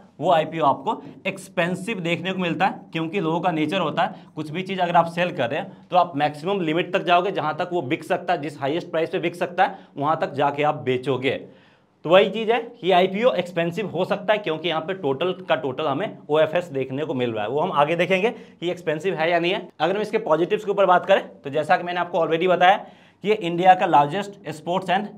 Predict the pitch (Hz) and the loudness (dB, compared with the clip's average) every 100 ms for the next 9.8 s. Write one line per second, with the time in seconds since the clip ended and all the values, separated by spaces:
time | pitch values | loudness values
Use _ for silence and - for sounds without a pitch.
0 | 147 147 160 175 196 175 143 170 165 160 | -8 -4 -4 -2 -4 -6 -6 -2 0 2
1 | 160 196 - - - 160 175 170 165 175 | 4 2 0 -12 -8 -4 2 4 4 4
2 | 208 208 - 123 123 160 175 202 220 151 | 2 0 -14 -10 2 6 6 4 0 -4
3 | 156 143 139 160 233 - - 147 165 147 | -4 0 2 2 0 -8 -14 -8 0 0
4 | 147 156 170 156 135 127 147 156 151 135 | 0 -2 -4 -4 -2 -2 -2 -6 -6 -2
5 | 135 135 110 95 - - - - - 175 | 0 0 -2 -4 -12 -20 -20 -20 -10 -4
6 | 202 208 202 202 190 190 190 202 - - | 6 6 6 4 6 4 6 -2 -2 -16
7 | - _ - 185 220 208 220 190 160 160 | -20 _ -8 -4 4 4 4 4 4 4
8 | 208 - 175 - - - 190 214 135 143 | -4 -8 -12 -14 -14 0 4 4 2 -2
9 | 175 180 180 175 175 170 185 208 | -2 -4 -4 -4 -4 -4 -2 -2